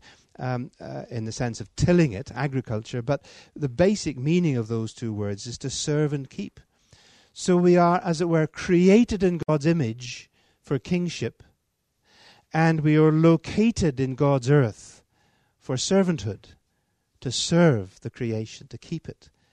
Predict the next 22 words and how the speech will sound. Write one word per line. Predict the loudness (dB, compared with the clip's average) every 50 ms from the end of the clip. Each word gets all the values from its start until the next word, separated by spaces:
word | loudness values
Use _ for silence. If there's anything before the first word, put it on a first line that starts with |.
| _ _ _ _ -10
Kingship | -6 -4 -4 -4 -4 -6 -6 -6 -6 -6 _ _ _ _
through | -14 -8 -6 -6
servanthood. | -4 -4 -2 -2 -2 -2 -2 -6 -10 -10 -12 -12 -12 _ -20 _ _ _ _ _ _ _ _ _ _ _ _ _ _ _ _ _ _ _
Very | -6 -2 0 2 2 4 2 2 0 -2 -4 _ _ _ _ _ _ _ _ _
Christ-like. | -12 -4 -2 -2 -2 -2 -4 -8 -14 -16 _ -10 -8 -8 -8 -8 -10 _ -20 -20 _ _ _ _ _ _ _ _ _ _ _
That's | -10 -10 -10 -8 -6 -4
our | -4 -4
human | -4 -8 -10 -8 -2 0 0 2 2 0 -2 -2 -4 -10 -14 _ -14
condition, | -12 -10 -6 -4 -4 -4 -4 -6 -10 -12 -14 _ _ _ _ _ _ _ _ _ -6
is | -6 -6 -6
to | -8 -8 -4 -2
exercise | -4 -2 -4 -4 -6 -4 -4 -2 -2 -2 -2 -2 -4 -4
rule | -2 0 2 2 2 0 -2 -4 -6 _ _ _ _ _ _ _ _ _ _ _ _ _ _ _ _
by | -4 -2 0 0 0 -2 -2 -4 -6 -10
serving | -14 -10 -6 -4 -2 -2 -2 -4 -6 -6 -8
and | -10 -12
keeping. | -12 -12 -12 -10 -10 -14 -14 -16 _ -12
The | -12 -8
balance | -2 0 2 4 4 2 2 0 -4 -8
of | -10 -8
Genesis | -6 -4 -4 -4 -4 -6 -10 -10 -14 -10
one | -6 -6 -4 -4 -6 -8 -10